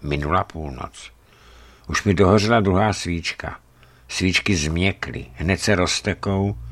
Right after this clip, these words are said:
a tak jdu do vozu pro třetí. Na terase před jídelnou mě zadržel výkřik zvířete nedaleko ve tmě.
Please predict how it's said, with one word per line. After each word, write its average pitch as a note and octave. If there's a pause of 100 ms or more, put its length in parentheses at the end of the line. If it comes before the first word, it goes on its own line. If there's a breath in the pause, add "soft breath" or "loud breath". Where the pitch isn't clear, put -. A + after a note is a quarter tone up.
(240 loud breath)
a F3+
tak F#3
jdu C#3
do G2+
vozu F#2
pro D#2
třetí. C2 (1500 loud breath)
Na E2+
terase D3
před F2+
jídelnou C3+
mě A2+
zadržel G2
výkřik G2
zvířete E2+
nedaleko F#2+
ve E2
tmě. B1